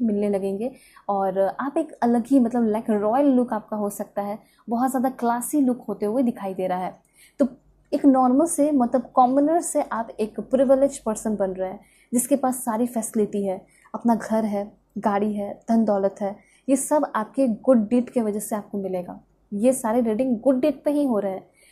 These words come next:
उसके बाद यहाँ पे है गिफ्ट। <laughs> देखिए एक पे एक आपको चीज़ें मिल रही हैं, आपको बहुत सारे गिफ्ट भी मिलेंगे, यूनिवर्सल गिफ्ट मिलेंगे, या फिर अपने लोगों से आपको बहुत सारा प्योर गिफ्ट मिलेगा। आगे आने वाले सेवनटीन डेज़ के अंदर आपका बर्थडे हो सकता है,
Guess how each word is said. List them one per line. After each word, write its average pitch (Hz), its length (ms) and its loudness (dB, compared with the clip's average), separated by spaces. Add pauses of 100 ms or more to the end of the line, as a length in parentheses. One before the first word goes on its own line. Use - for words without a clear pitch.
(200)
उसके - 280 2
बाद 277 260 2
यहाँ 269 160 0
पे 262 120 2
है 262 200 2
गिफ्ट। 240 380 0
<laughs> 262 40 0
देखिए 254 380 2 (340)
एक 285 280 4
पे 269 60 2
एक 240 260 0
आपको 240 200 0
चीज़ें 233 300 0
मिल 214 140 -2
रही 208 200 -4
हैं, 226 120 -8 (300)
आपको 233 260 0
बहुत 226 320 -2
सारे 262 200 0
गिफ्ट 240 280 -2
भी 254 140 4
मिलेंगे, 226 400 0 (300)
यूनिवर्सल 240 560 2
गिफ्ट 254 220 -2
मिलेंगे, 226 320 0
या 214 160 0
फिर 233 220 -6
अपने 269 280 2
लोगों 226 360 2
से 277 140 -2
आपको 240 220 -4
बहुत 214 280 -2
सारा 220 220 -2 (380)
प्योर 254 220 6
गिफ्ट 240 260 -2
मिलेगा। 220 320 2
आगे 220 160 -2
आने 233 140 0
वाले 220 200 -2 (560)
सेवनटीन 285 480 4
डेज़ 262 180 2
के 247 60 -2
अंदर 233 120 2
आपका 226 200 -4
बर्थडे 214 340 0
हो 220 160 2
सकता 202 300 -6
है, 208 140 -10